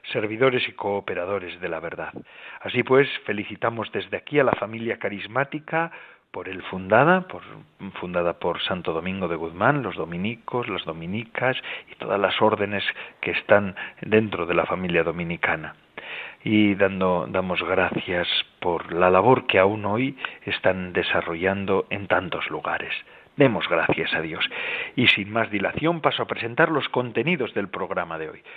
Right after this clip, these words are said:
Comenzamos dando voz a los pastores de la Iglesia, como lo hacemos en todos los programas. Mm, en este caso, el Papa Francisco nos presenta, nos presentaba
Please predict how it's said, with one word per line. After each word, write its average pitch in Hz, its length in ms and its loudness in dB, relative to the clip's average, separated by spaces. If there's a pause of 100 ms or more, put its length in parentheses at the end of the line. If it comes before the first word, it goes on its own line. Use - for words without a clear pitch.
(100)
Comenzamos 175 720 4
dando 139 680 4
voz 117 320 2 (100)
a 101 60 -2
los - 200 -4
pastores 85 440 -6
de 85 100 -6
la 87 100 -2
Iglesia, 113 400 2
como 82 200 -10
lo 78 60 -2
hacemos 90 340 -4
en 85 120 -8
todos 82 260 -2
los 80 220 -6
programas. 87 560 0 (680)
Mm, 120 480 -6
en 104 140 -6
este 107 240 -4
caso, - 420 2
el 98 200 -8
Papa 113 320 2
Francisco 147 760 0
nos 117 300 -8 (300)
presenta, 147 800 -2 (420)
nos 120 140 0
presentaba 110 720 0